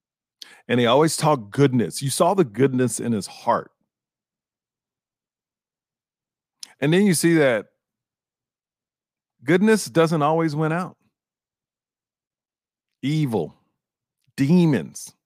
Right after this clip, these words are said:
can beat goodness a lot of times. And he could not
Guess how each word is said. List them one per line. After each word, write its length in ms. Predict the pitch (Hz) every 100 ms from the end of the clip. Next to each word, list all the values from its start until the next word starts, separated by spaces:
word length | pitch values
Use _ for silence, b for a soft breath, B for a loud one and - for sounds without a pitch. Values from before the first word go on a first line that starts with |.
| _ _ _ _ -
can 140 | 139
beat 220 | 135 147
goodness 360 | 127 143 139 120
a 60 | 113
lot 240 | 110 107
of 60 | 98
times. 460 | 107 107 - - _ _ _ -
And 100 | 120
he 60 |
could 180 | - 123
not 500 | 113 120 127 127 -